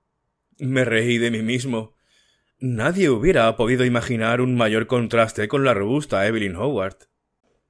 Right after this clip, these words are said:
Se trataba de una señora de edad, de frágil aspecto, con los cabellos muy blancos y ensortijados, rosadas mejillas y unos ojos azules muy fríos, que no se avenían con sus modales,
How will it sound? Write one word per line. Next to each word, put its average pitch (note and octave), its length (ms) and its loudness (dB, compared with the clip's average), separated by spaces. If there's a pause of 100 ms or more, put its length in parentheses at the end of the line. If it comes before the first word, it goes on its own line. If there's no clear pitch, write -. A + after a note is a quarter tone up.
(580)
Se B2 220 -2
trataba G#2 460 2
de D#3+ 140 2
una B2 180 2
señora A2+ 400 0
de F#2+ 160 0
edad, B2 340 -4 (600)
de A#2+ 220 0
frágil A2 360 0
aspecto, A2 680 -4 (720)
con C3+ 160 6
los B2 160 4
cabellos A#2+ 560 2
muy A2+ 300 0
blancos A2+ 580 0
y C3+ 120 0
ensortijados, G#2+ 920 -4 (840)
rosadas B2 520 2
mejillas A2+ 640 0
y C3+ 60 -2
unos C#3+ 260 0
ojos C3 420 0
azules A2+ 500 2
muy G#2 260 -2
fríos, A#2 480 -4 (720)
que E3 120 4
no D#3+ 140 4
se E3+ 120 0
avenían B2+ 440 2
con C3+ 220 0
sus D#3+ 180 -4
modales, C#3 540 -2